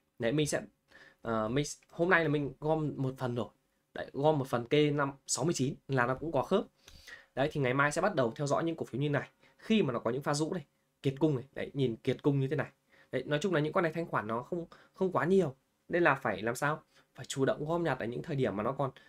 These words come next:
còn, ờ, đấy, nó còn kiểu, ờ, không có ai để ý, đúng không? Chứ đến lúc mà nó cứ có những pha đánh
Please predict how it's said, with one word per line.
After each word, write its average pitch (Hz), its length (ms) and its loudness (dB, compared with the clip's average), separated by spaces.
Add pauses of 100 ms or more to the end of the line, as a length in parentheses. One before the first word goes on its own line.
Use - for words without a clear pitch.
(160)
còn, 120 240 -2
ờ, 117 400 -2 (1400)
đấy, 123 180 -2
nó 175 120 -4
còn 131 200 2
kiểu, 110 260 0
ờ, 107 360 -2 (1000)
không 180 180 0
có 165 60 4
ai 165 120 8
để 117 80 4
ý, 113 340 0
đúng 147 100 2
không? 190 200 2 (200)
Chứ 160 120 -8
đến 156 120 4
lúc 226 160 4
mà 131 80 2
nó 127 100 -2
cứ 175 100 -2
có 127 220 -2
những 156 140 -6
pha 170 100 -2
đánh 123 220 0